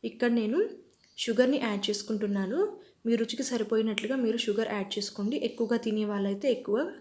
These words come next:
తక్కువ తినే వాళ్ళైతే కొంచెం తక్కువ. షుగర్ వేసాక మనం ఇందాక ప్రిపేర్ చేసి పెట్టుకున్న తాలికల్ని కూడా యాడ్ చేసుకోవాలి. ఇలా తాలికల్ని వాటర్లో యాడ్ చేసుకున్న తర్వాత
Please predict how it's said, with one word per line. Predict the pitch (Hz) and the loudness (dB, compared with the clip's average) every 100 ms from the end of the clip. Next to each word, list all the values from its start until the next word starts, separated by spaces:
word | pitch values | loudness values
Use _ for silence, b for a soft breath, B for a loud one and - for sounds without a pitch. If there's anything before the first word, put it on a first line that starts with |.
| - | -8
తక్కువ | 226 - 214 | -6 -2 -2
తినే | 208 202 | 0 -2
వాళ్ళైతే | 196 190 208 320 | -2 -4 -4 -4
కొంచెం | 240 285 240 | -2 -2 -4
తక్కువ. | 202 - 190 - B B - | -6 -6 -8 -10 B B -18
షుగర్ | 254 262 262 | -4 -2 0
వేసాక | 247 226 233 220 359 359 | 0 0 -2 0 2 2
మనం | 277 285 233 | 2 0 -2
ఇందాక | 214 220 220 | -2 -2 -2
ప్రిపేర్ | 214 220 214 | -2 -2 -2
చేసి | 220 - | -4 -4
పెట్టుకున్న | 220 208 233 294 262 | -6 -6 -4 -2 -2
తాలికల్ని | 208 202 208 208 208 | -2 -2 -4 -4 -4
కూడా | 254 277 | -4 -4
యాడ్ | 202 196 - | -6 -6 -6
చేసుకోవాలి. | 202 - 208 190 233 415 B B B 247 | -8 -8 -6 -4 0 -2 B B B -2
ఇలా | 254 254 | 0 2
తాలికల్ని | 220 208 208 226 226 349 | 0 0 -2 -2 0 0
వాటర్లో | 240 202 214 226 269 220 | 0 0 -2 -2 0 -2
యాడ్ | 202 226 | -2 -2
చేసుకున్న | 214 - 208 202 | -2 -4 -6 -4
తర్వాత | 196 185 185 - | -6 -6 -8 -4